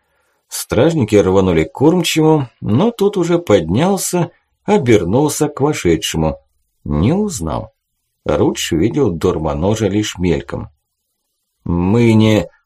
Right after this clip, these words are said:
начал оправдываться стражник, но монах махнул рукой. Он прошествовал к креслу, уселся, долго разглядывал пленника. Кормчий тоже изучал Куридита, прикидывая,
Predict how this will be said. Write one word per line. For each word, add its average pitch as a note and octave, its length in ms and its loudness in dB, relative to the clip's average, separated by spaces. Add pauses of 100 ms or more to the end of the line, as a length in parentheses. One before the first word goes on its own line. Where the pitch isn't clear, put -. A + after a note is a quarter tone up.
(120)
начал F#2+ 400 0
оправдываться F2 680 0
стражник, E3+ 680 -2
но A#3+ 100 2
монах B2+ 480 0
махнул G2 440 0
рукой. F2+ 460 0 (360)
Он E3 220 -2
прошествовал D#2+ 840 -2
к - 60 -20
креслу, C3+ 600 0 (380)
уселся, D#3+ 880 0 (280)
долго E3+ 600 0
разглядывал A2 880 0
пленника. C#2+ 640 -6 (1160)
Кормчий A3+ 560 0
тоже G#2 560 2
изучал G2 640 2
Куридита, F#2+ 600 0
прикидывая, E3 880 0